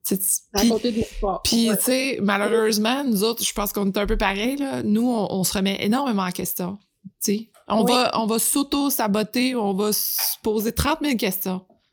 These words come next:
Speaker 1: qui valent
Speaker 2: Absolument.
Speaker 1: même pas la peine parce que j-, ces histoires-là valent la peine d'être mises de l'avant. Puis c'est juste nous,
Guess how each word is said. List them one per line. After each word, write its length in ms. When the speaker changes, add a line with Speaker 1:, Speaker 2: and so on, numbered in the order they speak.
Speaker 1:
qui 160
valent 340
Speaker 2:
Absolument. 260
Speaker 1:
même 80
pas 80
la 140
peine 440
parce 180
que 280
j-, 180
ces 300
histoires-là 460
valent 300
la 120
peine 320
d'être 200
mises 240
de 60
l'avant. 380
Puis 100
c'est 200
juste 360
nous, 400